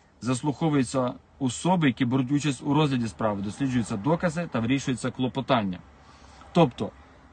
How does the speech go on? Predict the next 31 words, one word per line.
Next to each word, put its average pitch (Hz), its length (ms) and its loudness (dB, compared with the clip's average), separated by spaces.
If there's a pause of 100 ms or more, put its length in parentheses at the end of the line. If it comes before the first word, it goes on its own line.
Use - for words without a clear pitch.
а 117 100 0
тут 202 260 6
ми 160 120 6
бачимо, 110 600 2
ви 139 260 8
в 92 140 -4
машину, 208 640 4
я 131 280 6
складу, 139 580 0
я 135 240 4
вам 139 220 4
вручу. 156 420 4 (560)
І 139 80 0
без 151 240 4
представлень, 170 680 4 (220)
без 120 280 2
доказів. 110 500 0 (220)
Тобто 131 240 -2
це 139 140 0
просто 175 560 4 (320)
повна 175 380 8
профанація 147 840 2
з 113 60 -6
сторони 147 640 2 (320)
працівників 139 720 2 (280)
патрульної 147 720 4 (100)
поліції 147 600 2
у 123 120 -2
місті 127 540 2 (100)
Львові, 117 480 2
друзі. 92 360 -6